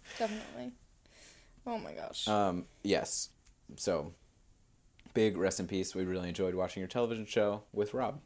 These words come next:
Speaker 2: It was very fun.
Speaker 1: It was so
Speaker 2: Both
Speaker 1: good.
Speaker 2: of them.
Speaker 1: Um, let's talk about n-, decorating the tree, 'cause that was
Speaker 2: This,
Speaker 1: pretty
Speaker 2: this is so great. This
Speaker 1: It
Speaker 2: is
Speaker 1: was
Speaker 2: so
Speaker 1: really cute until <laughs>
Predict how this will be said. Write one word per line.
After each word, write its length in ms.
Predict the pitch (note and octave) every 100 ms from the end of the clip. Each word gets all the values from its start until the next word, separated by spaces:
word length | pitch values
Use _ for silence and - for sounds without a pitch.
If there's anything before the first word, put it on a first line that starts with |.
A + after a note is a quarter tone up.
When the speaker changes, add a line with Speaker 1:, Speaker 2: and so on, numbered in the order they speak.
| -
Speaker 2:
It 40 | -
was 100 | G2+
very 160 | G2+
fun. 180 | - D#2+ -
Speaker 1:
It 40 |
was 120 | -
so 120 | -
Speaker 2:
Both 200 | - F#2
Speaker 1:
good. 40 | E2
Speaker 2:
of 60 |
them. 120 | D#2 - _ _ _ _ - - - - _ B3+
Speaker 1:
Um, 420 | A#3 G#3+ F#3+ - _ - - _
let's 160 | B3+ B3+
talk 160 | D4+ D4
about 220 | B3+ A#3
n-, 260 | A3 - G3+
decorating 540 | G#3 G3+ F3+ D3 G#3
the 40 | A3
tree, 360 | G3 - A3+ - _ - _ - -
'cause 100 | B3+
that 140 | B3
was 260 | F3 G#3+ -
Speaker 2:
This, 240 | G#3+ A#3+ -
Speaker 1:
pretty 80 | G#3
Speaker 2:
this 160 | D#4 E4+
is 160 | F#4 -
so 640 | - - - - D4+ C#4
great. 440 | B3+ A#3+ A#3+ C4 E4 - -
This 140 | C4+
Speaker 1:
It 0 |
Speaker 2:
is 80 | D#4
Speaker 1:
was 140 | D#4
Speaker 2:
so 60 | C#4
Speaker 1:
really 200 | E4 E4
cute 280 | B3 G#3+ A3
until 680 | A3+ A3+ A#3+ A3 A3 - - _ _ - - -
<laughs> 220 | - F#3+